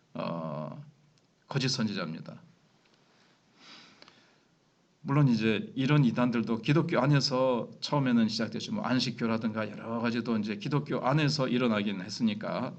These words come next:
또 그 말도 전혀 틀리진 않습니다. 아무튼 이적을 막 행하면서 뭐 다른 신을 섬기자 하니까 이적만 보고 따라가면 안 된다는 거죠.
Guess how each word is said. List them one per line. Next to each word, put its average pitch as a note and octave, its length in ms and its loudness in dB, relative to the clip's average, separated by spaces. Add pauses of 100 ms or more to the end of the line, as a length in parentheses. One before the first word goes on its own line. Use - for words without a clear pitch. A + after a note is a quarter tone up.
또 G2+ 240 -8 (320)
그 - 80 -4
말도 G#2+ 320 0
전혀 G#2 300 -2
틀리진 B2 360 0
않습니다. E2+ 460 -6
아무튼 D3 520 0 (460)
이적을 E3+ 500 8
막 C3 280 4
행하면서 C3 800 2 (2250)
뭐 F#2 560 -4 (220)
다른 D3+ 240 4
신을 C#3+ 220 4
섬기자 A#2+ 420 2
하니까 A2 400 0
이적만 E3 1200 2
보고 F3 360 4
따라가면 D3 460 4
안 F2 160 -4
된다는 F#2+ 400 -4
거죠. - 280 -12